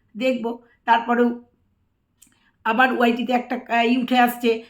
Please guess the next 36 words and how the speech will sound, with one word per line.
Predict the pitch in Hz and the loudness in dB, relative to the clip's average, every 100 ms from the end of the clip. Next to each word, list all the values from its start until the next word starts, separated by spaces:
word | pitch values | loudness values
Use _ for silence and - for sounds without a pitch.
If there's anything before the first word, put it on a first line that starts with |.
| - | -10
যে | 214 226 | -6 -2
টিনুর | 240 240 | 0 0
সাথে | 240 233 233 220 | 0 -2 0 -2
সন্দীপের | 233 240 240 233 | 0 0 0 2
মিলের | 233 285 302 | 4 6 6
একটা | 277 - 254 | 4 0 -6
চেষ্টা | 254 233 - 254 | -4 -4 -2 -4
কর-, | 254 233 - 226 220 | -4 -10 -6 -4 0
করা | 240 254 | 4 4
হচ্ছে | 247 220 226 | 4 0 -4
ছেলেটার | - 285 294 240 | -2 -2 0 0
জন্য। | 226 233 294 - - | 0 0 -2 -8 -8
এইটা | 247 247 | -4 -2
বলবো, | 240 233 254 330 | -2 0 0 -2
এটা | 247 240 233 | -4 -6 -4
একদমই | 247 247 254 294 370 403 | -2 -2 0 0 0 -2
উচিত | 277 226 202 | -6 -6 -8
হবে | 180 | -8
না, | 180 190 _ _ - | -10 -16 _ _ 0
কারণ | 262 302 392 392 - _ | 4 4 2 0 -12 _
কোনো | - 311 | -4 0
মিথ্যে | 311 330 330 359 | 2 2 2 2
দিয়ে | 330 320 392 | 4 4 4
কোনো | 330 294 | 0 -2
সংসার, | - 254 254 330 381 392 240 | 2 0 2 4 4 4 2
আহ, | 233 226 214 - - - | 4 4 2 -4 -16 -6
গড়া | 208 254 277 | 2 4 4
যায় | 254 214 | 2 0
না। | 202 | -2
হয়তো, | 202 302 339 359 359 | 2 4 4 4 4
আহ, | 339 - - 240 214 | 2 -8 -2 0 4
জোর | 330 370 | 4 4
করে | 349 349 320 | 4 2 4
বলপূর্বক | 262 285 - 302 294 311 | 4 2 2 -2 0 0
সন্দীপ | - 277 302 | 0 -2 0
আর | - | 0